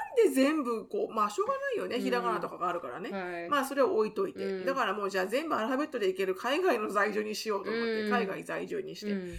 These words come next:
Speaker 1: そしたらすぐ行ったのよ。
Speaker 2: はい。
Speaker 1: すんなりと。
Speaker 2: うん。
Speaker 1: やっぱり。
Speaker 2: うん。
Speaker 1: あの、ワンパターンしかないから、
Speaker 2: そうですね。
Speaker 1: エンタリングが。
Speaker 2: うん。
Speaker 1: で、「なんだよ」と思って行って。で、ログ、ログインできました。で、
Speaker 2: うん。
Speaker 1: チケット選びました。
Speaker 2: うん。
Speaker 1: で、買いますって時に、
Speaker 2: うん。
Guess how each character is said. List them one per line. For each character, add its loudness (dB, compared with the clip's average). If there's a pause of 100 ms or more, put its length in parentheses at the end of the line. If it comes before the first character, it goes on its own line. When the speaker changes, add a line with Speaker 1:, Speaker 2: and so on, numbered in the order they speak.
Speaker 1:
そ -2
し -10
た 4
ら 4
す 0
ぐ 4
行 -4
っ -20
た 0
の -4
よ。 -10
Speaker 2:
は 0
い。 0
Speaker 1:
す 2
ん -2
な 2
り 0
と。 -10
Speaker 2:
う -4
ん。 -4
Speaker 1:
や 0
っ -4
ぱ -2
り。 -6
Speaker 2:
う -6
ん。 -4 (280)
Speaker 1:
あ -4
の、 -10
ワ 4
ン -6
パ -2
タ -2
ー -2
ン -8
し -8
か -10
な -8
い -8
か -8
ら、 -10
Speaker 2:
そ -2
う -4
で -8
す -6
ね。 -4
Speaker 1:
エ -4
ン -4
タ -4
リ -12
ン -18
グ -8
が。 -2
Speaker 2:
う 0
ん。 -6 (320)
Speaker 1:
で、 0
「な 2
ん 2 (160)
だ 0
よ」 -2
と -10
思 -10
っ -20
て -20
行 -12
っ -20
て。 -12
で、 -2
ロ 2
グ、 -6
ロ 4
グ 0
イ -2
ン -8
で 2
き -6
ま -8
し -18
た。 -6
で、 0
Speaker 2:
う 2
ん。 0
Speaker 1:
チ -2
ケ 2
ッ -2
ト -8
選 -2
び -4
ま -8
し -6
た。 -2
Speaker 2:
う 0
ん。 -2
Speaker 1:
で、 -4
買 0
い -6
ま -4
す -6
っ -6
て -10
時 -6
に、 -12
Speaker 2:
う -20
ん。 -20